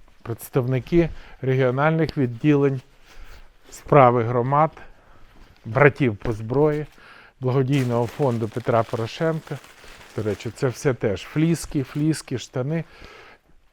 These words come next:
Тут зараз є п'ять тисяч комплектів форми, штанів і флісок. Тут є п'ять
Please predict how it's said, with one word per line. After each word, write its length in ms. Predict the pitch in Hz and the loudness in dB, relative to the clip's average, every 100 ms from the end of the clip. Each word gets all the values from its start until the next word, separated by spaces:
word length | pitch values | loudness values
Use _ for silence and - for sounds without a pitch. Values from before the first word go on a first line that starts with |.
| _ | _
Тут 220 | - 180 127 | 4 6 6
зараз 460 | 143 170 165 - 135 | 2 2 2 -2 0
є 280 | 139 139 - _ - | 2 2 -2 _ 0
п'ять 440 | 147 156 156 - - _ _ | 4 4 2 -8 -18 _ _
тисяч 580 | - 143 - 143 - - - | 2 2 4 0 -2 -12 -14
комплектів 720 | - 110 104 110 110 - 101 - _ _ _ | -6 -6 -2 -2 -2 -8 -14 -16 _ _ _
форми, 400 | - 104 90 82 87 _ _ | -4 -4 -4 -8 -14 _ _
штанів 500 | - - 113 135 143 - - | -14 -6 -2 -2 -4 -8 -14
і 80 | 95 | -14
флісок. 440 | - 80 - - - - - - _ | -10 -12 -14 -20 -20 -20 -20 -20 _
Тут 300 | - 175 - | 2 2 2
є 340 | 147 147 151 143 - - - | 0 2 2 0 -14 -10 0
п'ять 440 | 160 170 156 | 2 2 -2